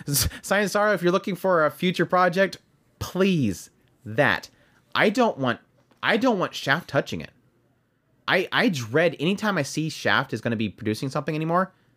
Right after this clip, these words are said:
I dread it. Uh, they, they have burnt me, what, three times in a row now?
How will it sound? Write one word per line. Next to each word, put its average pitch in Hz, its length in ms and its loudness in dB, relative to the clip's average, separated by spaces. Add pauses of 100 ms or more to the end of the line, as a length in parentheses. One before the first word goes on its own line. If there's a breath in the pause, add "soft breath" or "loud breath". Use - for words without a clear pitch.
(260 soft breath)
I 151 120 2
dread 156 300 0
it. - 120 -10 (880)
Uh, 113 100 -2
they, 156 320 2
they 139 200 4
have 165 300 2
burnt 151 280 2
me, 113 440 2 (800)
what, 123 260 2
three 113 380 0
times 185 340 -2
in 208 60 2
a - 40 4
row 214 120 6
now? 233 340 2